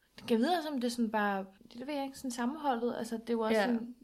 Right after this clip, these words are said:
Speaker 1: det er en s-, vigtig del af sådan hele handlingen, at forældrene er der, og hele
Speaker 2: Ja.
Speaker 1: tiden står bag dem.
Speaker 2: Altså uden den del med forældrene, ville det slet ikke... Altså,
Speaker 1: Nej.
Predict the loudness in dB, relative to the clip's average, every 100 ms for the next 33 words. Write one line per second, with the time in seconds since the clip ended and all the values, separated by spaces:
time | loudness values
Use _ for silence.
0 | -12 -2 -2 -2 -2 0 0 -6 -4 -2
1 | -2 -4 -4 -4 -2 0 2 4 4 2
2 | 0 2 2 0 -2 -6 -6 -2 -2 -2
3 | -2 -4 -2 2 2 2 0 2 4 4
4 | 2 -6 -6 0 2 2 0 -6 -8 -2
5 | 2 2 4 6 6 6 2 -2 -2 -4
6 | -2 -4 -4 -4 -4 -4 -4 -4 -6 -8
7 | -6 -4 -4 -4 -10 _ _ _ -12 -6
8 | -6 -4 -4 -6